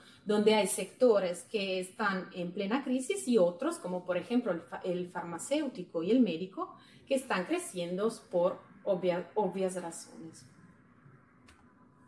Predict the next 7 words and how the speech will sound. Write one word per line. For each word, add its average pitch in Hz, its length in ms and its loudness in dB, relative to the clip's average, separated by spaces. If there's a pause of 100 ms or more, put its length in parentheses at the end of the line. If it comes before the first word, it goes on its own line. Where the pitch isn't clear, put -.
(1300)
Pasamos 190 500 2
ahora 294 300 6
a 214 180 0
los 196 180 0
servicios 185 720 -2
que 185 100 -2
ofrecemos 170 800 -6